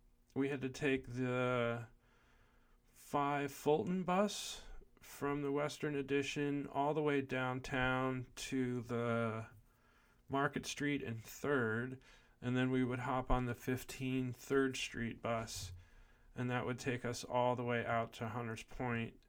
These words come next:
and then we had to walk maybe five or six blocks from there to the warehouse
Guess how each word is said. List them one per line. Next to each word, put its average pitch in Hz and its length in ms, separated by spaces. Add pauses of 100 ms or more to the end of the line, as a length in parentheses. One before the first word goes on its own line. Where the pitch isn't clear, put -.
(420)
and 120 120
then 117 100
we 123 80
had 127 160
to 127 60
walk 117 600 (480)
maybe 113 360
five 117 420
or 113 60
six - 300
blocks 117 480
from 113 460
there 110 380
to - 140
the 113 100
warehouse 117 640